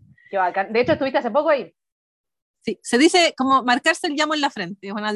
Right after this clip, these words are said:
Speaker 2: un dicho de por allá, de ir como a marcarse el an-, el altiplano en,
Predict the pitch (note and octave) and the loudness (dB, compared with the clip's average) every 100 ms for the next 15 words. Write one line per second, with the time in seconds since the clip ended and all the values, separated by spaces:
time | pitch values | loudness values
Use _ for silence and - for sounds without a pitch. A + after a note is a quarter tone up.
0 | G3+ G#3+ G#3+ A#3 A3+ G#3 G3+ G3+ G3+ F#3+ | -4 -4 -2 -2 -2 -2 0 0 0 -2
1 | E3+ D3+ F3 E3+ F3+ F#3 G3+ G3+ G3 G3 | -2 -4 -4 -2 -2 -4 -2 0 2 0
2 | - B3+ - B3+ B3 B3 A#3+ A#3+ A#3+ A3+ | 2 0 0 -8 -6 -6 -6 -8 -4 -4
3 | A3 - A3+ A3+ - G#3+ B3 C4 B3 A#3+ | -4 -2 0 0 -2 -2 0 0 -2 -6
4 | A#3+ A#3 A3+ A3+ | -8 -10 -12 -12